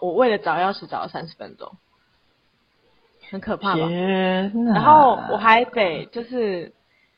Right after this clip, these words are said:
Speaker 1: 找完钥匙之后，我发现我的钱包又不见了。
Speaker 2: 好烦。<laughs> 好累啊，为什么要这样子？
Speaker 1: 可是那时候就得赶快出发，因为你好不容易花了三十分钟找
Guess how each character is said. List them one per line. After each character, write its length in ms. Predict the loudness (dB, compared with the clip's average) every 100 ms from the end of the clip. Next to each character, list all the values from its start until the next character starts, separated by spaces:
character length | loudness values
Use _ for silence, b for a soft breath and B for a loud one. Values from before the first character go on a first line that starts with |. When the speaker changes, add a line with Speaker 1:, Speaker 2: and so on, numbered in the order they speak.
| _ 2
Speaker 1:
找 160 | 4
完 220 | 4 2
钥 180 | 2 0
匙 160 | 0 -8
之 160 | -8 -2
后， 180 | 0
我 40 | 0
发 220 | 0 0
现 100 | -2
我 80 | -6
的 60 |
钱 160 | -10 -6
包 160 | -2 -2
又 80 |
不 100 | -6
见 180 | -4 0
了。 680 | 2 0 -4 -4 -4 -4 2
Speaker 2:
好 340 | 6 10 10
烦。 380 | 8 8 8 10 10 10
<laughs> 1300 | 6 4 4 2 2 0 8 10 10 6 0 6 8 12
好 240 | 10 10
累 100 | 10 12 12 12
啊， 180 | 8 8
为 280 | 10 10 4
什 160 | 0 4
么 120 | 8
要 120 | 10 8
这 160 | 6 6
样 240 | 8 6 2
子？ 180 | -4 0 2
Speaker 1:
可 100 | 8
是 60 |
那 300 | 10 10 8
时 60 | 8
候 100 | 6
就 120 | 4
得 160 | 4 4
赶 180 | 4 4
快 160 | 4
出 240 | 4 0 0
发， 400 | 4 4 4 2
因 160 | 4
为 300 | 6 6 4 -6 _ _ -6
你 180 | -4 0
好 140 | 0
不 100 | 4
容 220 | 4 2
易 240 | -2 -4 -2
花 200 | 0 0
了 60 |
三 160 | -2 -6
十 100 | -6
分 140 | -6
钟 200 | -6
找 80 | -6